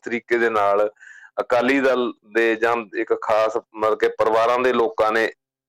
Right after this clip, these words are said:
ਇੱਕ particular ਇੱਕ ਇੱਕ ਸ਼ਹਿਰ ਦੇ ਵਿੱਚ ਕਿਵੇਂ ਉਹ ਕਬਜ਼ੇ ਕੀਤੇ ਕੇਬਲ network ਤੇ, ਤੇ ਕਿਵੇਂ ਡੀ ਸੀਆਂ ਨੂੰ ਹਦਾਇਤ ਸੀ ਕਿ ਐਸ ਐਸ ਪੀਆਂ ਨੂੰ ਕਿ ਇਹਨਾਂ ਨੂੰ ਨਹੀਂ ਛੇੜਨਾ, ਤੁਸੀਂ ਜੇ ਕੋਈ ਇਹਨਾਂ ਨੂੰ ਤੰਗ ਕਰਦਾ ਉਲਟਾ ਉਹਨੂੰ ਭਾਵੇਂ ਤੁਸੀਂ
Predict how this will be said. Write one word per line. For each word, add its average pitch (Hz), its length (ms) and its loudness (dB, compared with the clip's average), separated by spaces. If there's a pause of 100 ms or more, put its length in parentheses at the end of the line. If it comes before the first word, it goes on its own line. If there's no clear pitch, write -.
(140)
ਇੱਕ 135 200 -2
particular 147 640 0
ਇੱਕ 147 260 0
ਇੱਕ 160 140 0
ਸ਼ਹਿਰ 156 380 0
ਦੇ 180 140 2
ਵਿੱਚ 156 180 -2
ਕਿਵੇਂ 131 340 0 (180)
ਉਹ 131 180 -2
ਕਬਜ਼ੇ 123 320 0
ਕੀਤੇ 107 340 -4
ਕੇਬਲ 95 320 0
network 85 520 -4
ਤੇ, - 160 -10 (440)
ਤੇ 135 100 0
ਕਿਵੇਂ 151 380 0
ਡੀ 147 180 0
ਸੀਆਂ 143 240 0
ਨੂੰ 143 160 0
ਹਦਾਇਤ 120 260 2 (100)
ਸੀ 127 120 0
ਕਿ 120 360 0
ਐਸ 113 120 0 (100)
ਐਸ 117 100 -2
ਪੀਆਂ 113 160 0
ਨੂੰ 110 120 -4
ਕਿ 113 320 0
ਇਹਨਾਂ 131 280 0
ਨੂੰ 127 140 0
ਨਹੀਂ 104 120 -4
ਛੇੜਨਾ, 101 420 0 (420)
ਤੁਸੀਂ 127 320 -2
ਜੇ 110 280 -2
ਕੋਈ 131 220 0
ਇਹਨਾਂ 151 240 2
ਨੂੰ 175 100 0
ਤੰਗ 143 220 0
ਕਰਦਾ 131 340 2
ਉਲਟਾ 131 300 0
ਉਹਨੂੰ 139 300 0
ਭਾਵੇਂ 139 220 2
ਤੁਸੀਂ 110 220 -2